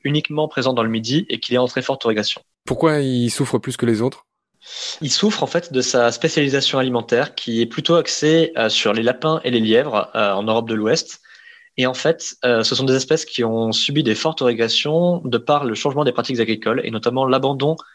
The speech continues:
Speaker 1: euh, de l'élevage traditionnel dans les secteurs, euh, méditerranéens, qui a induit l'arrivée en force de la garrigue, qui n'est pas forcément un milieu qui est naturellement ni historiquement, euh, très présent dans le sud de la France. En garrigue, les aigles Bonelli sont absolument incapables de repérer leur proie,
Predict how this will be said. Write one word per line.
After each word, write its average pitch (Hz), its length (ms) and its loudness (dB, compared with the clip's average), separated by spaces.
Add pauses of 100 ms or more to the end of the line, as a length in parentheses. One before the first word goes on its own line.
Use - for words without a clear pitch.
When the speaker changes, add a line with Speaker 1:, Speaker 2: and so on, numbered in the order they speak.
(320)
Speaker 1:
euh, 107 120 0
de 110 120 -8
l'élevage 143 340 -2
traditionnel 135 640 -2
dans 107 160 0
les 107 280 2
secteurs, 123 480 0
euh, 101 100 4
méditerranéens, 117 680 -2 (480)
qui 127 520 2
a 120 80 4
induit 135 580 0
l'arrivée 131 460 2
en 110 100 0
force 143 320 -2
de 120 80 -2
la 104 100 0
garrigue, 123 460 0
qui - 140 -12
n'est 101 80 -8
pas 117 100 -4
forcément 127 380 -2
un 120 60 0
milieu 117 280 0
qui 123 140 -4
est 98 40 -4
naturellement 113 540 -4 (260)
ni 143 200 0
historiquement, 127 680 0 (340)
euh, 101 100 0
très - 180 -4
présent 135 260 0
dans 110 80 -2
le 101 60 -2
sud - 160 -2
de 101 60 0
la 95 100 -2
France. - 380 -6 (420)
En 139 80 0
garrigue, 151 340 -2
les 113 400 2
aigles 127 200 2
Bonelli 120 260 0
sont - 140 0
absolument 113 400 -4
incapables 139 520 -2
de 107 80 -6
repérer 107 380 -2
leur 101 160 -4
proie, 180 300 -2